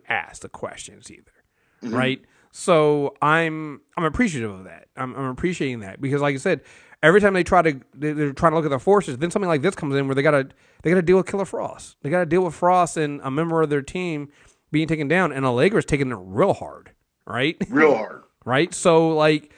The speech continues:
Speaker 1: this is something that's gonna keep them distracted while they're supposed to be having their eyes on these other forces and what's going on with it, that they still don't know why. You know, nobody's been able to answer the questions of why.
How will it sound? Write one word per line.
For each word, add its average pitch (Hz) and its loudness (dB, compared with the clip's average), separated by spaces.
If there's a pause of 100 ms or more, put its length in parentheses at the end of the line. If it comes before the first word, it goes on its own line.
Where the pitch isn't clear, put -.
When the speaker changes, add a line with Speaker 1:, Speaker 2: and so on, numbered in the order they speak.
(440)
Speaker 1:
this 151 -2
is 196 -6
something 180 -2
that's 160 0
gonna 147 -4
keep 165 -10
them 170 -6
distracted 143 -4 (280)
while 123 2
they're 143 0
supposed 160 0
to 156 -6
be 147 0
having 139 0
their 135 -2
eyes 135 0
on 123 -8
these 120 -6
other 120 -6
forces 135 -4
and 113 -8
what's 113 -8
going 120 -8
on 135 -4
with 139 -8
it, 107 -10
that 123 -6
they 139 0
still 139 0
don't 139 -2
know 117 -4
why. 98 -10 (760)
You 113 -14
know, 113 -6
nobody's 143 0
been 151 -4
able 135 -4
to 127 -6 (120)
answer 120 -10
the 120 -12
questions 107 -14
of 104 -12
why. 107 -4